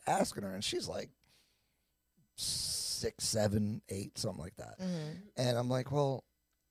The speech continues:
Speaker 1: like, what do you mean are the bad? Who are the bad guys? Why are they bad?" I start asking those questions, and I just wanna see what she says. How
Speaker 2: Right,
Speaker 1: does she
Speaker 2: yeah.
Speaker 1: think about that? I'm che-,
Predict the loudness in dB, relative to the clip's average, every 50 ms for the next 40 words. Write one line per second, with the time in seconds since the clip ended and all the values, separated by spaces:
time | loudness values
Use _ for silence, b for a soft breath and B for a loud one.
0 | _ _ _ -8 -6 -6 -6 -8 _ _ _ _ _ _ _ _ -8 0 2 4
1 | 4 4 4 4 4 4 4 2 2 2 2 2 2 2 2 0 2 6 8 10
2 | 10 12 12 12 12 10 10 10 10 10 10 10 8 4 0 -2 -2 0 2 6
3 | 8 10 10 12 12 10 12 12 12 12 12 12 10 6 6 6 6 6 6 6
4 | 4 4 4 4 2 4 4 4 2 6 8 8 8 8 8 6 4 4 2 B
5 | B B B B 8 10 10 10 10 8 6 4 4 4 6 6 6 6 6 6
6 | 4 4 2 2 4 6 6 6 6 4 2 6 8 8 8 8 8 6 4 4
7 | 6 6 6 6 6 4 2 4 4 4 6 6 4 2 4 2 2 2 2 0
8 | 4 4 4 4